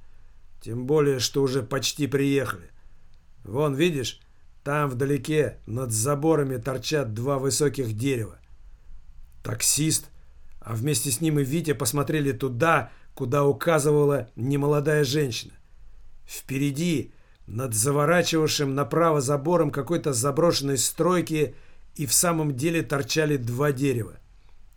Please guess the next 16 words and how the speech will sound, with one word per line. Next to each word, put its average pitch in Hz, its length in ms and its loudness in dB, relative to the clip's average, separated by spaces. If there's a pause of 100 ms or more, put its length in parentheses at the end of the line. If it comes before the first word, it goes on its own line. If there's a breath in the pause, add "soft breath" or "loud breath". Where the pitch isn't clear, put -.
(140)
Кроны 156 540 2
делали 151 420 4
их 160 180 0
похожими 151 460 0
на 147 160 0
два 143 400 0 (440 loud breath)
устремлённых 160 840 2
к - 80 -8
небу 151 440 2
узких 180 460 -2
языка 160 480 0
пламени, 156 640 0 (480 soft breath)
по 127 100 -2
какой-то 147 420 0
причуде 147 540 0
природы, 147 680 4